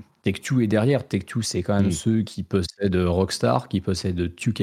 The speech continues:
Speaker 1: Games, si je dis pas de bêtises.
Speaker 2: Ouais.
Speaker 1: Ils ont beaucoup d'argent, Take-Two, quand même. Moi, ce que j'attends de ce projet, peu importe à,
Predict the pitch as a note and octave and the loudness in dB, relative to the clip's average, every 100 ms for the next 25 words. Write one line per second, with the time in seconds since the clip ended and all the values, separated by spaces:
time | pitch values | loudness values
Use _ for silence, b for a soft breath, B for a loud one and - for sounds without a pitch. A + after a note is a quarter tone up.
0 | G2+ A#2 A#2+ F2+ - F2+ F2+ F#2+ F2+ F#2 | 2 2 2 -2 -6 -6 -4 -4 -2 -2
1 | - B2+ C3 B B B B - E2 F#2+ | -2 -2 -2 B B B B -8 -4 0
2 | G2+ - G2+ F#2 B2+ A#2+ - - A2+ G#2 | -2 -2 -4 0 2 2 2 0 2 4
3 | G#2+ D#3+ - F#2+ - C#3 C#3+ F#2+ A2+ D#3 | 2 0 -2 -6 -2 -2 0 2 2 0
4 | B B B _ _ - G#2 C#3 - - | B B B _ _ -2 2 2 0 0
5 | F#2 G2 G2+ B2 D#3 F#2+ - - G2+ F#2 | 2 2 2 0 0 -2 -4 -2 2 2
6 | A#2+ D#3 _ - - - C3 C3+ E3 C#3 | 2 -2 _ -20 -12 0 0 2 0 0